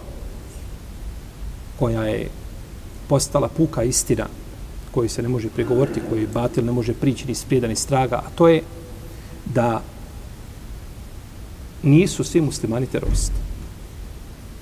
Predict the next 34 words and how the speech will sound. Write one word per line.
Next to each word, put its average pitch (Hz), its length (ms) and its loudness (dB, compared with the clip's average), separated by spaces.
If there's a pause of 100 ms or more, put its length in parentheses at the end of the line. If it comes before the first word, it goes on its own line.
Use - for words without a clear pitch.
(600)
Ali 202 220 6
su - 180 -2
svi 330 340 8
muslimani 185 840 2
iz 147 180 6
reda 165 220 6
terorista. 107 520 -4 (460)
Ili, 185 120 6
ali 170 180 6
su 151 160 0
svi - 160 4
teroristi 185 400 6
iz 151 120 6
reda 143 160 4
muslimana. 98 440 -4 (320)
Nisu 190 300 8
svi 185 140 4
muslimani 123 460 0
teroristi, 190 520 4 (380)
ali 294 240 8
su - 120 -2
svi 262 160 0
teroristi 180 560 2 (380)
od 190 140 8
muslimana. 135 520 -2 (1300)
I 226 80 6
naravno, 240 360 8
ta 165 200 4
parola, 147 480 2
ona 160 200 0
je, 139 160 0 (1120)
ona 147 140 6
je 135 60 4
rođena 143 360 4